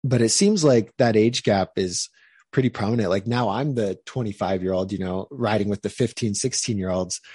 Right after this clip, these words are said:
And it's kind of weird, but in a sense, it's like, they were in the position where they could help me out with parts or take me on trips and, like, which ultimately helped me become a lot better at riding.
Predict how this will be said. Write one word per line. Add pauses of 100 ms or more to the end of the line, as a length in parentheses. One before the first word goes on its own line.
(280)
And
it's
kind
of
weird,
but
in
a
sense,
it's
like, (920)
they
were
in
the
position
where
they
could
help
me
out
with
parts
or
take
me
on
trips
and,
like, (320)
which
ultimately
helped
me
become
a
lot
better
at
riding.